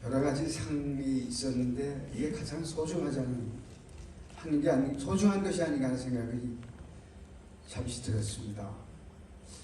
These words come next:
상당히 평범한 일을 한 것이고 또 당연히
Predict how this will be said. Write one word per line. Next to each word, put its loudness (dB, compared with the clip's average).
상당히 8
평범한 10
일을 4
한 -2
것이고 0
또 -2
당연히 2